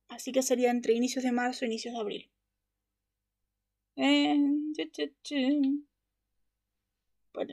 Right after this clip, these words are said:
es que el momento en el que <laughs> la cara de Sam, el momento que logra arrastrar a Dean es buenísima.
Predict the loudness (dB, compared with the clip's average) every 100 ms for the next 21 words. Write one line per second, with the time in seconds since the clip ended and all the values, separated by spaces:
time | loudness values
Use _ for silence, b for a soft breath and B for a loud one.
0 | -6 -6 -4 -2 2 4 8 8 6 8
1 | 8 8 -2 -6 2 8 8 10 10 10
2 | 8 6 6 4 0 2 4 8 8 8
3 | 6 2 -2 -2 2 6 6 6 6 6
4 | 6 2 2